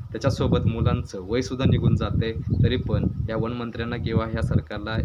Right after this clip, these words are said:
या विषयाची जरासुद्धा किंमत नाही, म्हणजे विचार करा. "सर, पेसा अपडेट काय झाले?" अ, टीडी पाडवी असं काय तर नाव आहे. तर पेसाचा जो विषय आहे त्याच्यावरती सेपरेट व्हिडिओ येईल, आज संध्याकाळपर्यंत याची नोंद घ्यायची आहे.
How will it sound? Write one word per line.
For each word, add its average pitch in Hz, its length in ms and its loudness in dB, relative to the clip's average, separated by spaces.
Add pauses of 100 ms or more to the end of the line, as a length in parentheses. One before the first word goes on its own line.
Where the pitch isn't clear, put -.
(120)
या 107 180 -4
विषयाची 110 420 2
जरासुद्धा 110 480 -8
किंमत 95 320 -4
नाही, - 160 -4 (320)
म्हणजे - 200 6
विचार - 260 8
करा. - 300 4 (1300)
"सर, 131 160 -4
पेसा 135 580 -2
अपडेट 113 300 -4
काय 120 220 0
झाले?" 101 240 -6 (440)
अ, 104 60 -8 (640)
टीडी 117 260 -2
पाडवी 120 360 -2
असं 120 200 -4
काय 120 120 -6
तर 120 80 -8
नाव 113 300 -4
आहे. 107 120 -6 (920)
तर 120 140 0 (880)
पेसाचा 127 360 -2
जो 131 80 -4
विषय 127 320 -4
आहे 113 100 2
त्याच्यावरती 113 400 -8
सेपरेट 120 320 -8
व्हिडिओ 113 300 -6
येईल, 101 200 -6
आज 98 180 -8
संध्याकाळपर्यंत 104 500 -10
याची 101 180 -10
नोंद 98 200 -10
घ्यायची 98 260 -12
आहे. 85 240 -12